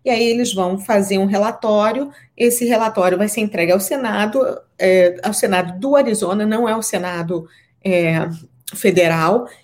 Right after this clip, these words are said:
e ali, da, a partir dali o Sen-, o Senado vai dizer pra todo mundo, "Olha, isso aqui tá acontecendo, isso aqui não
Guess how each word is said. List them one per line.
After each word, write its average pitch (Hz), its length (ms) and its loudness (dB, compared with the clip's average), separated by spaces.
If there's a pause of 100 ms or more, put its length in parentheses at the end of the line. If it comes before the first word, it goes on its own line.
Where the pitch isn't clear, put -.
(140)
e 320 160 0
ali, 240 400 0
da, 233 140 0
a 214 40 -2
partir 226 400 -6
dali 220 400 -2
o 277 40 -4
Sen-, 277 280 -6 (160)
o 214 120 -10
Senado 202 520 -2
vai 240 360 2
dizer 220 260 0
pra 214 140 0
todo 226 240 0
mundo, 196 200 -2
"Olha, 202 220 4
isso 202 180 0
aqui 208 200 -4
tá 202 100 -2
acontecendo, 214 680 -2
isso 247 120 -4
aqui 214 140 -4
não 196 220 -4